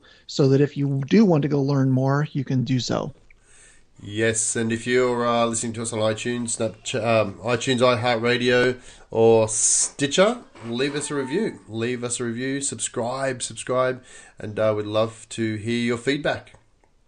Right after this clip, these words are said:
Speaker 2: on the
Speaker 1: Yes,
Speaker 2: show.
Speaker 1: it's always, always nice to have some reviews, and, uh,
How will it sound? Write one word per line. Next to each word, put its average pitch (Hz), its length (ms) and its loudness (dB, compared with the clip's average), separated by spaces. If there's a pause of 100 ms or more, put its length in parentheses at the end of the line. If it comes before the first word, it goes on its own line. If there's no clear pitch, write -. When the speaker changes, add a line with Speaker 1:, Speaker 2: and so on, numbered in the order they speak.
(600)
Speaker 2:
on 110 140 -12
the 160 60 6
Speaker 1:
Yes, 156 180 4
Speaker 2:
show. 170 80 2
Speaker 1:
it's 127 80 -4
always, 151 480 2
always 147 340 2
nice 143 220 2
to 143 80 -4
have 139 200 0
some 135 220 -2
reviews, 156 680 0
and, 135 360 -2
uh, 127 200 0